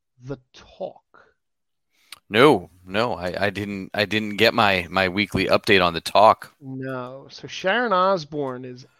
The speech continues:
Speaker 1: out.
Speaker 2: Yeah, she, she said some things.
Speaker 1: She did.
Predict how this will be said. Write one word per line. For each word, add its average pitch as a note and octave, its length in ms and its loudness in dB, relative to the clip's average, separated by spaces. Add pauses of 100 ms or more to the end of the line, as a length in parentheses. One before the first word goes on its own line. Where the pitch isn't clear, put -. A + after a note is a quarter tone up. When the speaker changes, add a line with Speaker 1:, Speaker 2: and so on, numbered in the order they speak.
(160)
Speaker 1:
out. C#3+ 260 -8 (680)
Speaker 2:
Yeah, A#2+ 200 4
she, B2 340 2
she - 220 -2
said G#2+ 260 0
some G2+ 160 -4
things. F2 480 -6 (280)
Speaker 1:
She - 220 -16
did. B2+ 420 -18